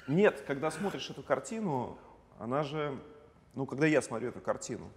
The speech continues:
я абсолютно в неё проваливаюсь. Я клянусь, что я вот каждый шаг, который делаете вы, Сакуров, я вот проделываю вместе с вами. И вот до начала интервью я сюда приехал за час.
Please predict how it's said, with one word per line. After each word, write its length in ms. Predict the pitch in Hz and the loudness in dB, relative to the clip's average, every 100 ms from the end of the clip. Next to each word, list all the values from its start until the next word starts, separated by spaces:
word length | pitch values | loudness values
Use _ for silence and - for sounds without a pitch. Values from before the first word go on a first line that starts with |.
| - - _ _ - - _ - | -20 -20 _ _ -20 -20 _ -8
я 500 | 107 139 151 143 - - | 2 6 6 4 2 -6
абсолютно 440 | - - 156 - 123 | -6 -2 0 0 -2
в 60 | |
неё 140 | 131 143 | -2 -2
проваливаюсь. 840 | 104 127 123 98 90 85 - - - _ _ - | 6 6 8 4 0 -8 -12 -16 -20 _ _ -10
Я 160 | 110 110 | -6 -4
клянусь, 300 | 131 175 160 | -2 -2 -2
что 160 | 123 | -2
я 140 | 120 127 | 2 2
вот 160 | 117 - - | 0 -4 4
каждый 300 | 139 120 127 | 4 4 -2
шаг, 280 | - 208 - - - | 0 -2 -4 -16 -12
который 300 | 110 107 120 | -6 -2 0
делаете 420 | 120 110 104 107 | 0 0 -2 -4
вы, 160 | 113 117 | -4 -4
Сакуров, 460 | 92 - - - - | -6 -8 -10 -10 -2
я 100 | 107 | -2
вот 120 | - | 0
проделываю 520 | 113 127 156 131 120 | -2 0 -2 -2 -4
вместе 280 | 101 120 - | -6 -8 -8
с 120 | - | -4
вами. 300 | 107 104 - - - - - - - - | 2 2 0 -14 -20 -20 -20 -20 -18 -6
И 40 | |
вот 160 | 117 113 | -2 0
до 100 | 135 | 0
начала 340 | 131 147 120 | 0 2 2
интервью 280 | 117 143 196 | 2 0 0
я 60 | 170 | 0
сюда 160 | 104 | -2
приехал 420 | 101 147 196 117 | -2 0 2 0
за 140 | 110 117 | 0 -2
час. 340 | - 98 - | 0 -2 -2